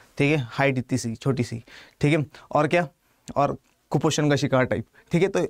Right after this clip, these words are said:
इसका मतलब क्या है? इसका मतलब वो आयरनी हो गया। आयरनी का मतलब क्या? जो जैसा सोचते हैं अपन, उसका उल्टा हो गया, ठीक है? अब ध्यान सुनो, इसमें ironical point to be noted क्या होगा? ये होगा कि पहले जब यूएसएसआर की बात कर रहे थे और कभी पहले सोचते थे कि यूएसएसआर जब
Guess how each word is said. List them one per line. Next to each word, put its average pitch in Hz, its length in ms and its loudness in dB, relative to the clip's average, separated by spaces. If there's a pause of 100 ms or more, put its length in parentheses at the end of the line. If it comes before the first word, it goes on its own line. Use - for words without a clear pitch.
(140)
इसका 180 200 0
मतलब 214 240 2
क्या 208 120 0
है? 233 120 -4
इसका 190 160 0
मतलब 208 140 6
वो 220 60 6
आयरनी 196 340 4
हो 147 140 4
गया। 117 120 2
आयरनी 160 280 2
का 175 60 -2
मतलब 175 220 0
क्या? 202 120 0 (300)
जो 185 160 4
जैसा 175 220 4
सोचते 190 380 2
हैं 214 60 4
अपन, 208 160 0
उसका - 360 -2
उल्टा 190 220 4
हो 120 120 2
गया, 104 180 -10 (520)
ठीक 185 120 4
है? 214 60 2 (340)
अब 214 120 2
ध्यान 240 200 4
सुनो, 127 220 -4 (300)
इसमें 240 280 4
ironical 254 420 4
point 220 280 2
to 214 80 2
be 208 100 4
noted 185 280 2
क्या 170 100 4
होगा? 135 220 4 (440)
ये 190 120 6
होगा 180 300 4 (140)
कि 226 240 2 (800)
पहले 240 300 4 (240)
जब 170 300 0 (580)
यूएसएसआर 214 460 4
की 226 100 -4
बात 190 240 0
कर 170 140 2
रहे 147 80 4
थे 196 140 2
और 185 320 2 (320)
कभी 196 260 4
पहले 196 340 4
सोचते 190 380 2
थे 180 140 2
कि 185 220 2
यूएसएसआर 190 520 4
जब 185 160 0